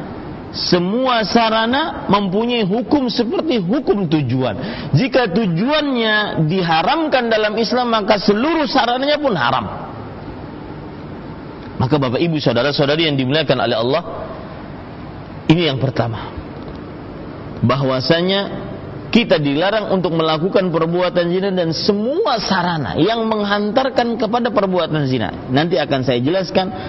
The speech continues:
apa saja sarana-sarana yang menghantarkan kepada perbuatan zina. Yang kedua, pelajaran yang menarik dari ayat ini yaitu bahwa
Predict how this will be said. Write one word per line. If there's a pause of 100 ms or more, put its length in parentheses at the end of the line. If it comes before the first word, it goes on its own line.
(100)
apa
saja
sarana-sarana
yang
menghantarkan
kepada
perbuatan
zina. (1040)
Yang
kedua, (1000)
pelajaran
yang
menarik
dari
ayat
ini
yaitu (800)
bahwa